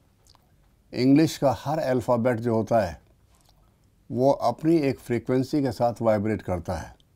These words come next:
हर प्लैनेट भी अपनी फ्रीक्वेंसी के साथ वाइब्रेशन करता है। तो ये सारी न्यूमरोलॉजी डिपेंड करती है, रिवॉल्व करती है कि दो व्यक्तियों के बीच में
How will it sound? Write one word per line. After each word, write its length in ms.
हर 200
प्लैनेट 500
भी 220
अपनी 360
फ्रीक्वेंसी 580
के 120
साथ 220
वाइब्रेशन 560
करता 320
है। 180
तो 60
ये 120
सारी 380
न्यूमरोलॉजी 540
डिपेंड 380
करती 340
है, 320
रिवॉल्व 340
करती 380
है 280
कि 300
दो 380
व्यक्तियों 440
के 100
बीच 340
में 320